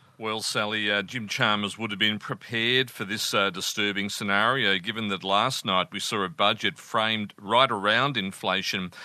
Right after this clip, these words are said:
and the rising cost of living rather than the traditional mantra of, uh,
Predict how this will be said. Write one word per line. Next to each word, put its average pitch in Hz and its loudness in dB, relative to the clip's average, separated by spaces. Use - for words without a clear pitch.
and 98 -4
the 92 -4
rising 101 2
cost 101 -2
of 87 -6
living 98 -4
rather 98 0
than 92 -6
the 90 -2
traditional 98 -4
mantra 90 -2
of, 85 -8
uh, 87 0